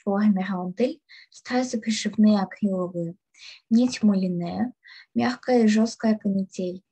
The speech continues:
жесткий фетр, искусственная кожа, металлическая основа для броши. А также нам понадобятся пяльцы, ножницы, игла бисерная, фононить, клей момент кристалл, тонкий плотный картон, ткань большего размера пялец.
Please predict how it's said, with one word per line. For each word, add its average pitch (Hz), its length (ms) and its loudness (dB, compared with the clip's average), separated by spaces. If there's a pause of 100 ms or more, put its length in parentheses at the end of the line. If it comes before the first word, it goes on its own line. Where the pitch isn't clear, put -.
(120)
жесткий 214 460 -2
фетр, 277 400 -4 (220)
искусственная - 640 -6
кожа, 262 540 -4 (260)
металлическая 190 680 0
основа 214 340 2
для 196 160 2
броши. 190 480 -6 (480)
А 190 80 -6
также 220 320 4
нам 214 180 6
понадобятся 202 760 -2 (100)
пяльцы, 254 460 -4
ножницы, 226 720 -2
игла 185 380 -4
бисерная, 240 840 -2
фононить, 185 680 -4 (260)
клей 233 200 0
момент 190 380 2
кристалл, 196 640 -8 (300)
тонкий 233 340 2
плотный 208 400 0
картон, 202 680 -4 (340)
ткань 196 380 0
большего 202 480 -2
размера 196 520 -4
пялец. 185 540 -12